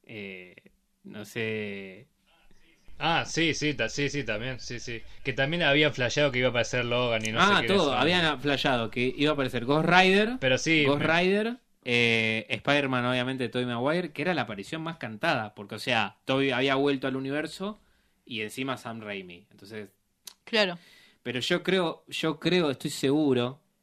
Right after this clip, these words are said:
Speaker 1: que esto lo están diciendo, que había una versión de corte donde estaba el Spider-Man sin sacarse la máscara, pero era el Spider-Man de, de Tobey Maguire, y lo hacían pollo en Cero Coma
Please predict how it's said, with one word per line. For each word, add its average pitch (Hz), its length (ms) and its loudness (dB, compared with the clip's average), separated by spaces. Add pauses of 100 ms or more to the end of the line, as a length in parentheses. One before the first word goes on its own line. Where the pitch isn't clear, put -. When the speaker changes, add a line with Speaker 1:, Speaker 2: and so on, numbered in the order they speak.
Speaker 1:
que - 100 -12
esto 120 200 -8
lo 113 80 -4
están 131 200 -8
diciendo, 120 640 -8
que - 100 -8
había 120 180 0
una 139 120 2
versión 127 520 -4 (180)
de 117 320 -10
corte 123 600 -4
donde 110 240 -10
estaba 127 280 -2
el 107 80 -6
Spider-Man 123 540 -2
sin 143 180 -8
sacarse 135 400 0
la 123 100 -2
máscara, 127 440 -2
pero 110 160 -10
era 120 140 -8
el 117 80 -8
Spider-Man 117 640 -4
de, 92 580 -12
de 101 140 -12
Tobey 117 260 -4
Maguire, 120 600 -2 (720)
y 107 160 -8
lo 104 100 -10
hacían 120 300 -6
pollo 120 500 -2
en 104 100 -6
Cero 113 300 -8
Coma 127 480 -4